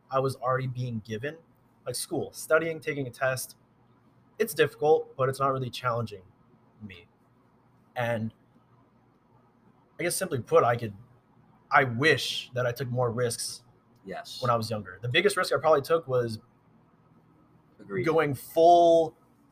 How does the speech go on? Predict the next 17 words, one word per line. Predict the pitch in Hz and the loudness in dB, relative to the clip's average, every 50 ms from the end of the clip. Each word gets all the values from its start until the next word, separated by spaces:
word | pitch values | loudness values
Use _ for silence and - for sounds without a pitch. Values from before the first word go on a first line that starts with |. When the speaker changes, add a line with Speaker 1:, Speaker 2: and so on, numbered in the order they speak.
| _ _ _ - _ - | _ _ _ -16 _ -6
Speaker 1:
into | 160 165 156 143 - - 143 139 135 135 135 131 127 123 120 - _ _ _ _ _ _ _ _ _ - | -4 -4 -4 -8 -6 -4 -4 -2 -2 -2 -2 -4 -4 -6 -8 -10 _ _ _ _ _ _ _ _ _ -12
this | 135 127 | -12 -6
R | - 139 135 127 | 0 0 0 0
O | 127 | 0
T | - 123 | -2 -8
C | 113 - 117 | -10 -10 -12
scholarship | - - 107 98 98 92 - - 87 92 - _ _ _ _ _ _ _ _ _ | -12 -10 -10 -10 -10 -10 -12 -16 -20 -20 -20 _ _ _ _ _ _ _ _ _
'cause | _ 117 | _ -2
that, | 127 131 131 | 0 2 2
there | 139 | 2
was | 143 135 | 0 2
nothing | 139 135 135 143 143 | 0 0 0 0 -4
else. | 139 113 - - - - _ _ _ _ _ _ _ | -4 -6 -6 -12 -18 -20 _ _ _ _ _ _ _
That's | 127 139 147 - | 2 2 2 2
a | 117 | -6
risk | 110 90 - - - | -10 -10 -10 -12 -12
'cause | 123 110 104 - | -12 -12 -12 -12